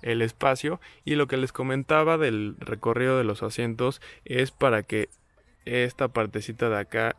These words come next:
quede un poco más hacia adelante y tengas un poco más de espacio para esta cajuela. Viene iluminada de este lado. Aquí tenemos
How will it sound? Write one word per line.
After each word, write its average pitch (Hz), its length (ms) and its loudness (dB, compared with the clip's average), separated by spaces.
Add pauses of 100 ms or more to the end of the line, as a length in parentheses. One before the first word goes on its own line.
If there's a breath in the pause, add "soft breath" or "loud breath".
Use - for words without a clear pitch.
quede 113 360 2
un 123 160 -4
poco 117 260 0
más 117 220 2
hacia 110 220 0
adelante 107 540 0 (240 loud breath)
y 131 100 -4
tengas 131 300 2
un 123 120 -4
poco 123 240 -2
más 117 280 2 (260 loud breath)
de 123 340 2
espacio 117 560 0
para 107 420 0 (260 loud breath)
esta 113 340 -4
cajuela. - 500 -4 (240 soft breath)
Viene 147 480 0 (120)
iluminada 143 800 0 (220 loud breath)
de 127 160 -10
este 131 220 -6
lado. 190 340 0 (640 loud breath)
Aquí 127 160 -6
tenemos 123 580 -2